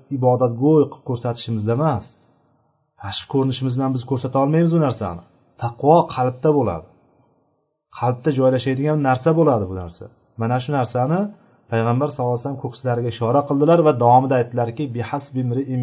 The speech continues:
minash sharri ay yahqir ahahul muslim", dedilar. O'sha hadisda aytganlardan keyin,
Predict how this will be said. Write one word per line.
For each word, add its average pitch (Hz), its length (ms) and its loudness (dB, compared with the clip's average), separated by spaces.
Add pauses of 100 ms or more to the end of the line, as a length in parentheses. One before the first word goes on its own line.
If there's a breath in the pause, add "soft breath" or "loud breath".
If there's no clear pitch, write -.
(140)
minash 117 300 -4
sharri 139 480 -2
ay 123 140 -4
yahqir 120 400 -6
ahahul 110 460 -4
muslim", 113 300 -8
dedilar. 82 320 -14 (520)
O'sha 123 220 -4
hadisda 131 480 -4
aytganlardan 127 800 -4
keyin, 120 440 -2